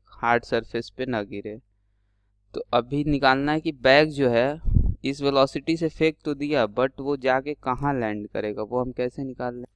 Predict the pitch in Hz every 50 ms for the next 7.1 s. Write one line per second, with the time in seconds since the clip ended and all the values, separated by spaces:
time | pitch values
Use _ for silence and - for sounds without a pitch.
0 | _ _ _ _ 143 147 147 147 143 147 147 147 156 147 - - 170 160 143 135
1 | 135 120 120 104 98 110 110 107 120 131 139 143 143 143 - - 139 135 135 139
2 | 143 139 - 165 170 170 170 160 156 _ - 135 131 127 131 131 127 - - 104
3 | 104 98 98 101 110 113 - - 151 _ _ _ _ _ _ _ _ _ _ -
4 | 123 - - 143 - 127 147 151 - - - 165 156 147 156 151 - - 160 160
5 | 156 147 _ 147 151 160 160 - - 156 147 139 - - 131 123 117 113 113 107
6 | 104 107 107 110 120 127 - 139 135 - - 139 135 131 135 139 - 160 160 156
7 | 156 147